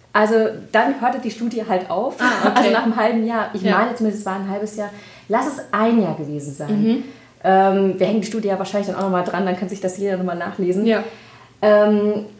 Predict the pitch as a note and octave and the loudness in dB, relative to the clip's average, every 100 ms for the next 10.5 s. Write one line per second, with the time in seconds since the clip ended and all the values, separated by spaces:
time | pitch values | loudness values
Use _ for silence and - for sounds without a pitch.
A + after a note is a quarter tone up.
0 | - - - - - G3+ A3+ B3+ B3 A#3 | -20 -20 -20 -14 -6 -4 0 2 4 4
1 | - G#3+ G#3+ G#3+ - G#3 G3+ - G3+ G#3 | 4 4 4 2 -2 -2 -2 -2 -2 -2
2 | - C4 A#3 A3+ A3 A3 G#3 G#3+ F3 G3+ | 0 2 2 4 4 2 2 0 2 0
3 | F#3 E3 E3 E3+ - D#3 G3+ A3 A3+ - | 0 -2 -4 -8 -2 0 4 4 2 2
4 | G3 G#3+ C4 - A#3+ A3+ G#3 - F#3+ F#3+ | 0 0 -4 0 0 0 -4 2 2 4
5 | A3 C4+ C4+ - A#3+ A3+ A3+ A3 G#3+ G3 | 2 2 2 -2 -4 0 0 0 0 -2
6 | G#3+ A3+ G3+ F#3 F3+ F3+ D#3+ D#3+ D3+ E3+ | -2 0 0 0 0 -2 -6 -4 -4 -4
7 | F3+ - - G#3 G#3+ A3+ A3 - A3 G3+ | -8 -10 -6 0 2 4 2 2 0 0
8 | A#3+ - C4 B3+ - B3+ G#3+ G#3 G#3 G#3 | 0 -4 -6 -6 -6 -6 -2 0 0 0
9 | G3+ G#3 G3 F3+ F#3 G#3+ - A3+ A#3 C4 | 2 4 2 2 0 -2 -4 -6 -6 -6
10 | - - G#3+ A3 | -8 0 2 4